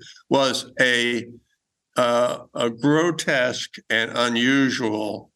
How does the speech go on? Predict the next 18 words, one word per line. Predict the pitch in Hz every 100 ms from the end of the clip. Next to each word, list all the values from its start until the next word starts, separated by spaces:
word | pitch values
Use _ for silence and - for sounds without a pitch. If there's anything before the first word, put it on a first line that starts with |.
| _ _ -
series | - 156 135 117 104 95
of | 107
things | - 131 113 113
that | 113
came | 113 117 110
together, | 113 151 117 123 123 - - _
i-, | - 139
mostly | 123 135 147 147 127 113
including | 110 131 113 117 110
federal | 131 117 113
money | 113 117 120 113
printing | 117 110 104 113
by | 113 104
the | 92
Fed | - 107 104 104
and, | 104 101 101
uh, | 92 92 - - - - _ -
Q-, | 135 117 -